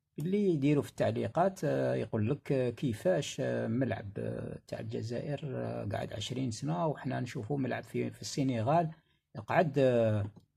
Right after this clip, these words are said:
آه، ثمان أشهر كملوا الملعب. أنا واش نقول لهم؟ أنا نقول لهم باللي في الجزائر ع-، المشاريع، كمية تاع المشاريع الموجودة في الجزائر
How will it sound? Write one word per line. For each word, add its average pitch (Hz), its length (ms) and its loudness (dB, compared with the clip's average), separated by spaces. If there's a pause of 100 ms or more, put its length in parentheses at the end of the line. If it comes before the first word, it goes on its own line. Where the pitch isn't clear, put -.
(400)
آه، 117 640 0
ثمان 151 260 6
أشهر 160 360 4
كملوا 131 320 2
الملعب. 95 360 0 (720)
أنا 233 100 0
واش 214 160 2
نقول 151 260 4
لهم؟ 98 280 -2 (200)
أنا 214 120 2
نقول 202 200 2
لهم 208 140 4
باللي 175 200 0
في 160 80 -4
الجزائر 131 680 -2 (920)
ع-، 196 220 2
المشاريع، 160 600 4
كمية 139 340 2
تاع 131 140 0
المشاريع 127 460 -2
الموجودة 123 440 -2
في 107 80 -10
الجزائر 113 560 -2